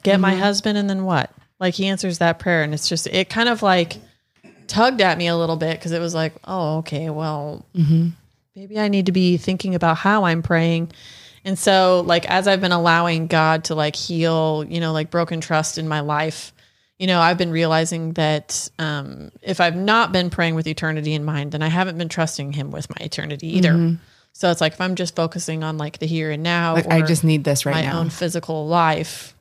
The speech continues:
Speaker 1: yeah,
Speaker 2: Yeah.
Speaker 1: then I'm not, then I'm not, I don't even,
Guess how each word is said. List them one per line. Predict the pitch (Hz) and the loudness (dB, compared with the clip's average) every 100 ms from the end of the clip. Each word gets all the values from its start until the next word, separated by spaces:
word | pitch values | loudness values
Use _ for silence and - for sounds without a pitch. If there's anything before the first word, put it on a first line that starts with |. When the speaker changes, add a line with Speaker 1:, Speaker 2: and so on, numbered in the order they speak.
| _ | _
Speaker 1:
yeah, | 202 214 160 117 | 0 2 4 0
Speaker 2:
Yeah. | 190 180 175 - | -4 -4 -6 -8
Speaker 1:
then | 190 185 | -2 0
I'm | 180 185 | 0 0
not, | 175 170 165 | 2 0 -2
then | - 190 190 - | -6 -6 -4 -2
I'm | 208 | 0
not, | 214 - | 0 2
I | 208 | 2
don't | 226 220 | 2 2
even, | 202 180 160 | 0 0 -2